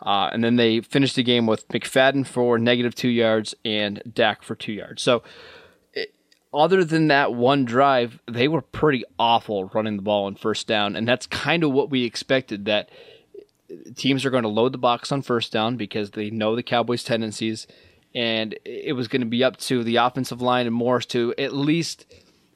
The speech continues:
try to stay ahead of the chains, and that's something the Cowboys did not do very well on Sunday. And I think that's a lot of the reason why Chaz Green got exposed, be-,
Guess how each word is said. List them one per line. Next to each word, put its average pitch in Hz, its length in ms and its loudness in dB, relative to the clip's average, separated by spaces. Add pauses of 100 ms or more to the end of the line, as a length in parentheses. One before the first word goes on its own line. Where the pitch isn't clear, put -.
try 143 280 0
to 135 60 -4
stay 131 280 0
ahead 123 240 0
of 110 60 -6
the 107 60 -8
chains, 127 420 -2
and 117 100 0
that's 127 200 0
something 139 380 0
the 113 80 -4
Cowboys 120 480 -2
did 110 220 -4
not 120 400 0
do 110 180 -2
very 101 260 -2
well 101 200 -2
on 101 160 -4
Sunday. 107 460 0 (360)
And 131 80 0
I 135 60 2
think 170 260 0
that's 147 220 2
a 135 40 -2
lot 127 220 4
of 131 80 0
the 120 80 -4
reason 120 380 0
why 110 500 4
Chaz 113 380 0
Green 123 220 0
got 113 180 4
exposed, 139 580 0
be-, 113 180 -6